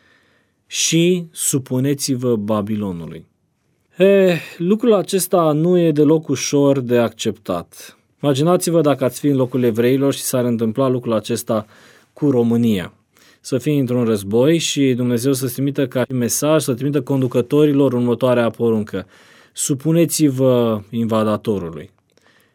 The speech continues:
E cel mai bine. Nu căutați ajutor și aliați la cei care par a fi puternicii vremii, pentru că veți fi dezamăgiți. Nu va fi bine.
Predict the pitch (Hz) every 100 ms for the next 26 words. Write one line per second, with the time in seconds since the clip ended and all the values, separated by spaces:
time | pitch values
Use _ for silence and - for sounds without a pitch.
0 | _ _ _ _ _ 165 156 147 - 165
1 | 147 123 120 101 95 127 180 180 170 156
2 | 156 151 143 131 131 151 151 - 147 131
3 | 123 151 165 160 - 123 113 110 113 127
4 | - - 156 147 135 127 - 147 160 143
5 | 139 131 139 151 143 135 131 120 135 135
6 | 123 113 - - - _ - 127 120 127
7 | 117 117 104 135 131 127 123 123 107 95
8 | - - 113 117 123 117 101 101 95 -
9 | 110 98 95 110 98 85 87